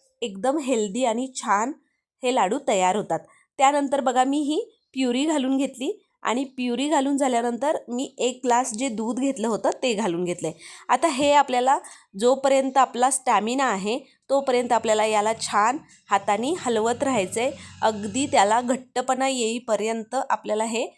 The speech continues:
छान हलवत राहायचंय, नाहीतर ते खाली लागू शकतं. शक्यतो ही प्रोसेस तुम्ही मंद आचेवर करा. एक पाच मिनिटं लागतात, पाच ते सहा मिनिटं हे पूर्णपणे छान घट्टसर व्हायला.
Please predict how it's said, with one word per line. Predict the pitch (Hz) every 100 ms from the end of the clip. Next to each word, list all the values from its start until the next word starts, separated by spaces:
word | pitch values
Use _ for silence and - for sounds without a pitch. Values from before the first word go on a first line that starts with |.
| _ _ -
छान | 247 220 330 - _ _
हलवत | 247 196 196 202
राहायचंय, | 202 160 165 - _ _
नाहीतर | 226 233 240 247
ते | 262
खाली | 262 226 247
लागू | 226 208
शकतं. | 269 285 - 247 320 - _
शक्यतो | 269 262 277 277
ही | 285 254
प्रोसेस | 277 - 262 254 254 262
तुम्ही | 247 262
मंद | 285 214 220
आचेवर | 240 233 226 226
करा. | 220 202 220 - - _ -
एक | 262 - -
पाच | 226 240 277
मिनिटं | 277 254 247 262
लागतात, | 240 - 240 240
पाच | 233 214 -
ते | 277
सहा | 277 240 214
मिनिटं | 220 214 214 240 - - - _
हे | 254
पूर्णपणे | 240 247 226 240 233 220 247 254
छान | 247 214 226
घट्टसर | 247 - 220 226 220
व्हायला. | 226 185 190